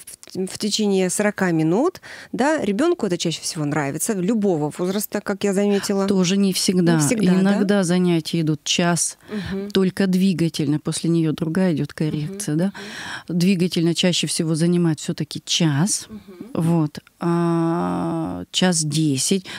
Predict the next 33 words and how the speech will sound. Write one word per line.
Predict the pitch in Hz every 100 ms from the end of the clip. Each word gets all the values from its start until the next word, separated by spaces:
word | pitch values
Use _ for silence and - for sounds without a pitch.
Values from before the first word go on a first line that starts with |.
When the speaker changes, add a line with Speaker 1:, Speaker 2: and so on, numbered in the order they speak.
| -
Speaker 2:
Ну, | 214
я | 190 208
говорю, | 220 220
в |
зависимости | 170 202 214 202 -
от | 190 196
ребёнка. | 202 196 170 151 - 135 -
Кто-то | - 202 214
Speaker 1:
В | 190
Speaker 2:
час | 208 202
Speaker 1:
ка-, |
в | 202
Speaker 2:
десять, | 240 269 226
Speaker 1:
каком | 226 247
Speaker 2:
кто-то, | 233 262
Speaker 1:
темпе | 247 226 214
он | 208
всё | 196
будет | 208 226
Speaker 2:
кто-то | 220
Speaker 1:
это | 214 202
Speaker 2:
сорок | 226 233
Speaker 1:
делать? | 277 254
Speaker 2:
действительно | 185 - 190 190 214 208 190
минут, | 196 208 208 147
Speaker 1:
Мгм, | 156
Speaker 2:
да. | 175 147 -
Speaker 1:
мгм. | 214 196 165
Speaker 2:
Но | 202
опять | 247 254 226 160
же | 156
ж, | - -
и | -